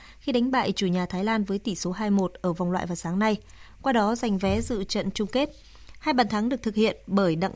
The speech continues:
Thiện và Cao Hoài An. So với Thái Lan, đội tuyển Futsal Việt Nam gặp bất lợi về thời gian nghỉ và tâm lý phải thắng. Chưa kể, toàn đội phải thi đấu ngay trên cường quốc số một của Futsal Đông Nam Á.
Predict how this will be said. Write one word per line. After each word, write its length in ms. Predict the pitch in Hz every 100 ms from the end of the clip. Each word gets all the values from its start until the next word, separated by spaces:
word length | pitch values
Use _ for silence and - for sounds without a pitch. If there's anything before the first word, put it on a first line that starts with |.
| -
Thiện 200 | 233 -
và 320 | 185 202 185
Cao 280 | - 208 202
Hoài 160 | 196 185
An. 220 | 214 208 - - - -
So 200 | - 285
với 100 | 262
Thái 180 | 254 226
Lan, 220 | 254 247 226 - -
đội 120 | 233 226
tuyển 220 | 233 196
Futsal 340 | 330 330 285
Việt 160 | 226 196
Nam 220 | 233 214
gặp 120 | 202 -
bất 160 | 294
lợi 180 | 240 214 180
về 160 | 196 180 -
thời 160 | 190
gian 300 | 180 220 202
nghỉ 200 | 208 156 -
và 180 | 196 180
tâm 240 | 170 214 196
lý 160 | 190
phải 140 | 214 190
thắng. 260 | 180 196 294 - - -
Chưa 140 | - 277
kể, 240 | 254 185 - - -
toàn 120 | 247
đội 100 | 226
phải 140 | 226
thi 160 | 196 247
đấu 240 | 208 202
ngay 260 | 240 262 233
trên 160 | 233 214
cường 180 | 208 180
quốc 200 | 269 277
số 180 | - 208
một 220 | 247 226
của 100 | 190 -
Futsal 360 | 269 247 208
Đông 140 | 202 196
Nam 120 | 190
Á. 260 | 180 202